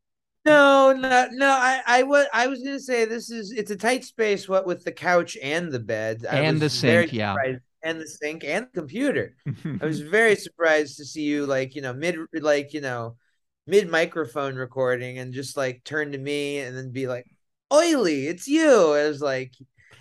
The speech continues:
Speaker 1: "Yeah, it's me."
Speaker 2: Yeah,
Speaker 1: Uh,
Speaker 2: yeah.
Speaker 1: but
Speaker 2: Well,
Speaker 1: it,
Speaker 2: this just
Speaker 1: but
Speaker 2: helps me, you know, this helps me not take physical notes from my clients. If we record our sessions this way, I don't have to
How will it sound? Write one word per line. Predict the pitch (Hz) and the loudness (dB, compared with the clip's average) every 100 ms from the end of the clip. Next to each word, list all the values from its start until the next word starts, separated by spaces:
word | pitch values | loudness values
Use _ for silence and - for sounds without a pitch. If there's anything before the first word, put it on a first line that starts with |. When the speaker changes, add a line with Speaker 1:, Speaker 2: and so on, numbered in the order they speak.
| 123 131 | -20 -8
Speaker 1:
"Yeah, | 127 135 139 135 | 0 4 6 4
it's | 135 - _ | 2 -4 _
me." | 113 113 110 117 - | -12 -8 -10 -10 -10
Speaker 2:
Yeah, | 135 131 120 117 120 | -4 -2 -2 -2 -2
Speaker 1:
Uh, | 127 131 | 2 2
Speaker 2:
yeah. | 127 120 117 - _ _ - | 2 -2 -6 -16 _ _ 4
Speaker 1:
but | 147 | 6
Speaker 2:
Well, | 220 | 6
Speaker 1:
it, | 226 | 2
Speaker 2:
this | 233 196 | 0 4
just | 240 160 | 4 4
Speaker 1:
but | |
Speaker 2:
helps | 202 185 180 | 4 -2 -4
me, | 170 160 | -6 -4
you | 170 | -2
know, | 151 | -2
this | 185 | -2
helps | 214 190 180 | -2 -2 -2
me | 151 | -4
not | 143 | -2
take | 156 131 | -4 -2
physical | 143 117 120 113 | -2 -4 -6 -2
notes | 117 - | -2 -2
from | 110 | -4
my | 104 | -4
clients. | 101 113 104 92 107 | -6 -6 -6 -6 -10
If | 101 | -4
we | 117 | -2
record | 110 - 175 160 | -2 -4 -2 0
our | 135 | 0
sessions | 139 120 120 104 | 0 -2 -4 -4
this | 120 - | -4 -2
way, | 104 | -2
I | 101 | 0
don't | 113 117 | -2 -2
have | 110 | -2
to | 110 98 | -2 -2